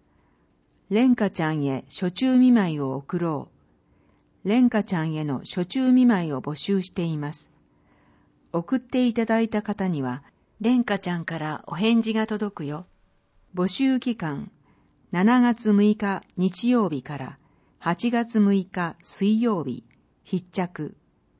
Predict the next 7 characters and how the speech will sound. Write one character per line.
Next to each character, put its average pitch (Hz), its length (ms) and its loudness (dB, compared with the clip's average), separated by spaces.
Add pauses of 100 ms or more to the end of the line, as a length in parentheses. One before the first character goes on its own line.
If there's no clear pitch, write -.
(1120)
送 220 320 0
付 226 120 -8
先、 190 460 -6 (680)
郵 220 180 6
便 247 280 8
番 220 240 4
号 143 340 -4